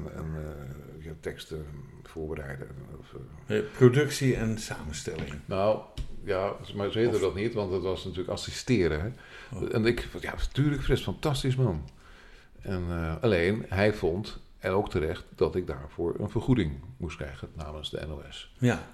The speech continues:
Speaker 1: Nou, dat heeft dus een jaar geduurd of zo, voordat dat, eh, rondkwam met een, een of ander potje. En ik vond het lang best. Maar ik vond ook, ja, weet je, het is, het is geen, het is geen, eh, ziekenomroep of geen vrijwilligers. Het is een
Speaker 2: Ja,
Speaker 1: professionele
Speaker 2: dat, ja,
Speaker 1: radio, hè.
Speaker 2: tuurlijk, ja.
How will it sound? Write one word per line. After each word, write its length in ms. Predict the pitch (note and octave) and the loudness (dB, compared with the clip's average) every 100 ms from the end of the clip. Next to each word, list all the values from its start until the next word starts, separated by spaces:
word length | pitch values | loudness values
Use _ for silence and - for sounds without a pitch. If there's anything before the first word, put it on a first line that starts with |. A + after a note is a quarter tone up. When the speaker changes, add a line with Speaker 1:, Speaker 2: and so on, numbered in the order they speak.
| - - | -16 -12
Speaker 1:
Nou, 160 | D2+ | -8
dat 200 | E2+ E2 | -8 -6
heeft 240 | E2 E2 E2 | -4 -4 -4
dus 140 | D#2 | -6
een 80 | E2 | -2
jaar 240 | E2+ E2+ | -2 -2
geduurd 360 | E2 D#2+ F2 F#2 | -4 -4 -4 -6
of 100 | D#2+ | -4
zo, 340 | F2+ F2 F2+ - | -4 -4 -8 -8
voordat 240 | C#2+ D#2 | -6 -6
dat, 240 | D#2 D2 - | -8 -10 -6
eh, 80 | D2+ D2 D#2 | -6 -4 -4
rondkwam 380 | F2 E2 F2+ | -4 -4 -4
met 140 | D#2+ D#2 | -4 -6
een, 200 | D#2 E2+ | -6 -6
een 80 | D#2+ | -6
of 60 | |
ander 160 | D#2 D#2 | -8 -4
potje. 340 | A#2 G2 - D#2 - - - - - - - | -2 -4 -6 -12 -14 -20 -20 -20 -20 -18 -12
En 140 | E2 | -10
ik 100 | D2+ | -8
vond 140 | F2 D#2+ | -6 -2
het 80 | |
lang 200 | E2+ F2 | -2 -2
best. 400 | D2 D2+ - - - - - | -4 -8 -10 -14 -20 -20 -10
Maar 120 | - | -4
ik 80 | F2 | -2
vond 160 | G2+ F#2+ | 2 8
ook, 220 | G2 G2 | 8 8
ja, 260 | F2 D#2+ - | 2 2 -2
weet 160 | D#2+ | -6
je, 100 | F2+ | -4
het 140 | F2+ E2 | -6 -4
is, 180 | E2+ E2 | -6 -6
het 200 | D#2 - | -10 -8
is 160 | E2 - | -8 -4
geen, 220 | E2+ D#2 | -2 -2
het 200 | D2+ E2 | -6 -4
is 120 | F#2 - | -4 -2
geen, 240 | D#2+ D#2 D#2 | -4 -4 -4
eh, 120 | D#2+ D#2 D#2+ | -4 -4 -4
ziekenomroep 600 | D#2 A#2+ F#2+ D#2+ E2 - | -2 0 0 0 -2 -4
of 100 | F#2+ | -6
geen 240 | - F2+ D#2+ | -4 -4 -4
vrijwilligers. 640 | - E2 G#2 G#2 E2 D2+ | -2 0 0 2 0 -2
Het 120 | - | -6
is 140 | E2+ - | -8 2
een 60 | C3+ | 4
Speaker 2:
Ja, 100 | C3 | 6
Speaker 1:
professionele 540 | A2+ F#2 F2 G2 G2 | 6 4 2 4 8
Speaker 2:
dat, 100 | G2+ | 8
ja, 60 | D#3 | 8
Speaker 1:
radio, 340 | C#3 G2 D#2+ | 8 6 6
hè. 120 | F2 A2+ | 4 6
Speaker 2:
tuurlijk, 360 | G3+ D#3+ E2 | 8 8 6
ja. 220 | D3+ D3+ | 4 4